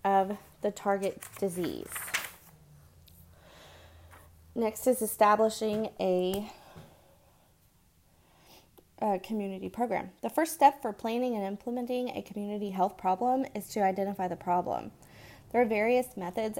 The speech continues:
of evaluating the population to learn health status, demographics, socioeconomic status, and availability of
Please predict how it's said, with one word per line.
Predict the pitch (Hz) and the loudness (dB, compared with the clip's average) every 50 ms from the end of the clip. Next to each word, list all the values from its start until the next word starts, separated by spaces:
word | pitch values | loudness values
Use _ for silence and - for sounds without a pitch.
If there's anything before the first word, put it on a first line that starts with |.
| - | -6
of | - 196 | -6 -6
evaluating | 196 190 196 185 190 202 220 220 202 196 190 190 185 | -4 0 0 2 2 2 0 -2 -2 -2 -4 -6 -8
the | 185 | -8
population | - 202 190 196 208 196 185 175 180 - - 202 202 196 | -2 -2 -2 -2 0 -2 -2 -2 -4 -6 -8 -8 -8 -8
to | - 208 | -10 -10
learn | 196 196 190 190 196 | -8 -6 -6 -6 -4
health | 196 202 196 214 - - | -2 0 -2 -2 -2 -6
status, | - - 185 180 190 208 240 - - - - - | 0 2 4 4 4 4 0 -2 -6 -10 -4 -2
demographics, | 196 202 208 208 - - 175 185 - 247 247 240 - - - | -2 -2 -2 0 0 0 0 0 -2 -4 -6 -4 -8 -8 -4
socioeconomic | - 202 202 - - 214 202 196 190 190 190 - 190 175 165 196 - - | -4 -4 -4 -2 -2 0 2 2 2 0 0 -4 -8 -6 -4 -4 -4 -6
status, | - - - 165 156 170 185 202 202 - - - | -6 -4 -2 -2 0 0 -2 -2 -4 -8 -16 -10
and | - 185 208 214 208 220 226 - | -6 -4 -2 -2 -2 -2 -2 -4
availability | - 190 175 190 190 190 202 190 196 - _ _ - 202 190 190 202 202 233 233 | -4 -4 -2 -2 -2 -2 -2 -4 -6 -12 _ _ -2 0 0 0 0 -4 -4 -2
of | 208 175 165 | -2 -2 -2